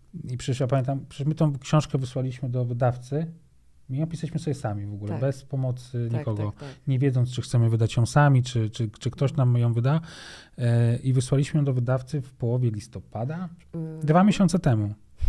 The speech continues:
Speaker 1: No i wydawca po dwóch dniach napisał, że bierzemy w-, tą książkę i w ogóle
Speaker 2: Tak.
Speaker 1: tydzień później, czy dwa tygodnie
Speaker 2: Już
Speaker 1: później
Speaker 2: było
Speaker 1: podpisaliśmy
Speaker 2: wszystko.
Speaker 1: umowę i, i ona poszła w trybie ekspresowym do druku.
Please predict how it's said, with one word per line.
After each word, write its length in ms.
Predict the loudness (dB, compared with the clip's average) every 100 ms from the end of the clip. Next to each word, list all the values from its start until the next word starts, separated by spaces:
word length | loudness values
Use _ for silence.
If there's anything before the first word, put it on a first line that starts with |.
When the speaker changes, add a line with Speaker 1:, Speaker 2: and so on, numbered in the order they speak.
| -2 -10 -20 -20 -20 -20 -20 -20 -4
Speaker 1:
No 140 | 2 4
i 60 |
wydawca 460 | 4 6 8 8 4
po 120 | 4
dwóch 360 | 0 2 4 6
dniach 220 | 4 4
napisał, 400 | 0 -2 -2 0
że 120 | 0
bierzemy 440 | 0 2 4 4 2
w-, 120 | 0
tą 200 | 0 0
książkę 500 | 4 4 4 0 0
i 40 |
w 60 | 0
ogóle 380 | -2 2 2 0
Speaker 2:
Tak. 180 | -4 -12 -4
Speaker 1:
tydzień 300 | -2 2 0
później, 320 | 0 0 0
czy 120 | -2
dwa 160 | -6 -4
tygodnie 280 | -2 -2 -2
Speaker 2:
Już 60 | 0
Speaker 1:
później 180 | 2
Speaker 2:
było 120 | 2 0
Speaker 1:
podpisaliśmy 440 | 0 0 2 4
Speaker 2:
wszystko. 220 | 4 4
Speaker 1:
umowę 400 | 6 6 8 6
i, 160 | 6 2 -4 -16 -12 0
i 60 | 4
ona 140 | 4
poszła 300 | 4 2 2 0 -4
w 300 | -14 -16 -18 -2
trybie 260 | 0 4
ekspresowym 540 | 2 2 -2 2 4 6
do 100 | 4
druku. 440 | 2 0 2 0